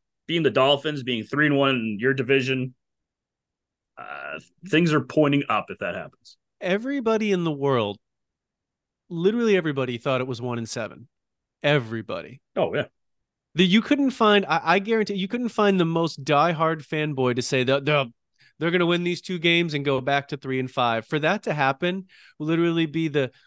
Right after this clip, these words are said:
Speaker 2: the possibility of that, who would have predicted this, would be so low
Speaker 1: Oh,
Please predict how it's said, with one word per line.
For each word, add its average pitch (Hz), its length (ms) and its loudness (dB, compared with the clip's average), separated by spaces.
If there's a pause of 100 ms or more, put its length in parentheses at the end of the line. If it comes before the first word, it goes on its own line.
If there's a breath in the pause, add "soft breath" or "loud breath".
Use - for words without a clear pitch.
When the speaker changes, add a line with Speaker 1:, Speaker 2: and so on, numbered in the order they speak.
(120 soft breath)
Speaker 2:
the 147 80 0
possibility 165 920 -2
of 156 140 -6
that, 160 200 2
who 143 200 -2
would 143 120 -2
have 127 140 -12
predicted 135 520 -4
this, 185 220 -4
would 143 140 -8
be 131 160 -4
so 147 640 0
low 151 800 -2 (260 soft breath)
Speaker 1:
Oh, 85 180 -4